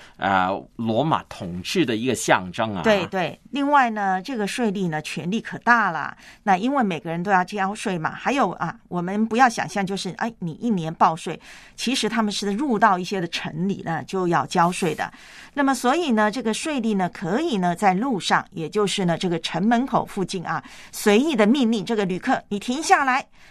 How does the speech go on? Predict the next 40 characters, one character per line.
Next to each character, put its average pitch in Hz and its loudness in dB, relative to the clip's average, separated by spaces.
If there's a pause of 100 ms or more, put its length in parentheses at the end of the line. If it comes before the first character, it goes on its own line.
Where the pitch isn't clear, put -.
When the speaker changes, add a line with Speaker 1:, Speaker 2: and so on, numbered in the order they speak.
(100)
Speaker 2:
然 220 2
后 302 2
打 247 4
开 294 -4
你 262 0
的 196 -2
行 233 -4
李， 226 -6
有 190 0
没 208 0
有 285 2
一 247 -4
些 254 -4
应 247 -2
该 247 0
要 240 2
交 226 0
税 233 -2
的 170 0
呢？ 185 0 (380)
任 302 4
意 240 -2
向 202 -2
这 190 -6
个 180 -4
旅 - -10
客 208 -4
呢， 165 -4
勒 226 0
索。 - -8 (380)
如 226 0
果， 226 4 (120)
哎 - -10
呀， - -12
对 196 -8
不 190 -10
起， - -8
我 190 -2
没 175 -2
钱， 185 -2